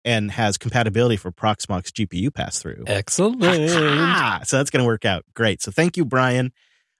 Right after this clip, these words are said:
Speaker 1: We really kinda spoiled sometimes. We get people that send us some great gear. If you ever do wanna send us some gear too, I just wanna mention, uh, you can contact me on Matrix or email or something, but include a note in there with your name, 'cause sometimes stuff shows up at the same time. I know.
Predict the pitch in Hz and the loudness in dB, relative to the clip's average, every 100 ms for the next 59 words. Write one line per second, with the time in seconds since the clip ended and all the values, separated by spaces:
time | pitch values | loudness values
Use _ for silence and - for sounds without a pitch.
0 | _ - 139 147 180 170 151 123 - 117 | _ -4 2 4 4 2 2 0 2 0
1 | 90 113 110 101 110 113 120 107 104 113 | 0 -2 -2 0 0 0 0 -2 0 0
2 | 104 104 98 107 92 113 101 143 - 247 | -2 -2 0 0 0 0 0 0 0 0
3 | 233 - _ _ 170 175 117 170 120 107 | -2 -8 _ _ 0 2 2 2 2 0
4 | 117 - 107 98 98 98 92 127 110 127 | -2 0 -2 -2 -4 -6 -4 0 0 2
5 | 147 113 113 120 - 87 90 - - 98 | 2 2 2 0 0 -4 -6 -12 -4 0
6 | 101 123 123 120 110 113 - 98 92 92 | 0 0 0 0 0 -2 -2 -2 0 -2
7 | - 92 - 73 95 92 87 - 90 95 | -4 -8 -8 -6 -4 -4 -6 -6 -8 -6
8 | 95 - _ _ 127 - 208 151 147 - | -8 -8 _ _ -2 2 2 2 0 -2
9 | _ _ _ - 117 98 110 - _ 135 | _ _ _ -2 -2 -2 -6 -12 _ -2
10 | 123 127 160 110 120 _ _ 135 185 185 | 2 2 2 0 -4 _ _ 0 2 4
11 | 156 - 151 - 143 139 120 127 139 117 | 2 2 0 2 0 0 -4 -4 0 2
12 | 156 117 104 - 127 98 | 2 0 -2 -2 0 0